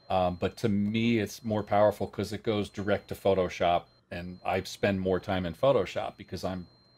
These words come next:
doing artwork and finishing files, and, and I don't have to, like, run over to Lightroom and then run back out and run back in. Um, and I've already got my folder structure set up, so,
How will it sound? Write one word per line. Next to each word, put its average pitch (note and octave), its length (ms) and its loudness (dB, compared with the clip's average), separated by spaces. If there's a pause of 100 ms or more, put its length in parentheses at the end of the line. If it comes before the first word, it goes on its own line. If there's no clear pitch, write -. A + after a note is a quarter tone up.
doing G2+ 280 -2
artwork F#2 500 -2
and F2 120 -10
finishing G#2+ 380 -4
files, E2 560 -4
and, E2+ 180 -20 (600)
and F2 180 -4
I G2 80 0
don't G#2 160 2
have G#2 220 2
to, F#2+ 160 0
like, F2+ 340 -2
run G#2+ 240 2
over G#2 240 0
to F#2+ 80 -4
Lightroom F#2+ 680 -2
and F#2 120 -6
then F2+ 220 -6
run F#2 220 0
back F#2 340 6
out G2 420 10
and F#2+ 180 -8
run F#2+ 200 0
back F2+ 340 0
in. F2 320 -4 (460)
Um, F2 440 -8 (100)
and F2 380 -12 (300)
I've F#2 160 -8
already G2+ 320 2
got F#2+ 300 -2
my F2 120 -8
folder B2 460 4
structure F#2 560 -2
set E2+ 320 0
up, E2+ 280 -4
so, F#2 540 2